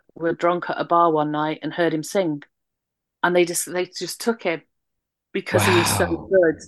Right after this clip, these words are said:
Speaker 2: Wow.
Speaker 1: And, and you probably know how these conversations go. These two guys were stood there at the bar and they're going like, "Oh, he's so good. He's great."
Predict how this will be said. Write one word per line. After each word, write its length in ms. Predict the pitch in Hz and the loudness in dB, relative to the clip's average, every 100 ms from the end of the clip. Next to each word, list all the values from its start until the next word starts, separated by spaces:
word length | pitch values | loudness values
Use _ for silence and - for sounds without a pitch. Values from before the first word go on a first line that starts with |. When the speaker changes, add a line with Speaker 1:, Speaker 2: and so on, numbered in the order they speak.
| _ _ _ - | _ _ _ 0
Speaker 2:
Wow. 520 | 92 - 107 78 73 | 4 6 4 -2 -8
Speaker 1:
And, 260 | 208 - - _ _ | -10 -12 -20 _ _
and 200 | 226 240 | -8 4
you 120 | 320 359 | 4 4
probably 440 | - 381 349 311 | 2 2 4 4
know 180 | 262 240 | 6 6
how 180 | 208 202 | 4 2
these 180 | 180 180 | 0 -4
conversations 800 | - 170 165 - 170 165 160 156 | -6 -6 -4 -2 0 -2 -6 -4
go. 260 | 151 147 | 0 0
These 200 | 170 220 | 0 -2
two 160 | - 262 | -2 -2
guys 400 | 240 214 196 - | 2 4 2 0
were 80 | 175 | -4
stood 360 | - 180 170 - | -4 -6 -8 -2
there 300 | 160 151 165 | 0 2 2
at 100 | - | 0
the 60 | 170 | -2
bar 320 | 170 160 160 | 0 2 2
and 80 | 170 | 2
they're 80 | 170 | 0
going 220 | 165 160 | 0 -2
like, 220 | 151 - _ - - | -4 -10 _ -18 0
"Oh, 120 | 202 | 0
he's 260 | 196 208 - | 2 -2 -2
so 220 | - 165 | -2 -2
good. 300 | 156 131 - - | 0 -4 -6 -8
He's 180 | 180 175 | -4 -4
great." 600 | - 156 143 135 - - | -2 2 2 0 -6 -18